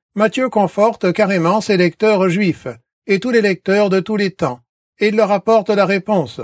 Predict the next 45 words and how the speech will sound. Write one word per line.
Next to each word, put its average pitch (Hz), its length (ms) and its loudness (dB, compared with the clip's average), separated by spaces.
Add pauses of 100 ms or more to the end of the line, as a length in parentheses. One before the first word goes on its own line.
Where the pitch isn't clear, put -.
(340)
La 170 160 2
généalogie 185 640 0
de 208 120 2
Jésus 175 380 0
vous 208 220 0
indique 190 400 0
de 196 180 2
qui 220 260 -2
il 196 140 0
est 196 60 2
le 196 160 0
fils, 185 420 -4 (320)
David, 160 520 -2 (400)
et 180 100 0
la 175 100 2
naissance 185 520 0
de 190 160 2
Jésus 185 380 0
vous 208 180 -2
dit 226 200 -2
de 208 100 2
qui 220 340 -2
il 208 160 2
est 208 60 2
le 208 140 2
fils, 180 400 -4 (380)
Dieu. 175 300 -2 (680)
Maintenant, 185 400 0
si 269 160 -2
Matthieu 240 540 0
un, 165 280 -2
versets 170 440 -2
un 233 120 0
à 208 100 0
dix-sept, 156 540 -4 (440)
c'est-à-dire 214 440 0
la 196 160 2
généalogie, 190 720 0 (300)
était 214 220 0
tout 254 180 -2
ce 247 100 -2
qui 220 180 0
pouvait 202 400 0
être 214 320 0
dit, 143 300 -6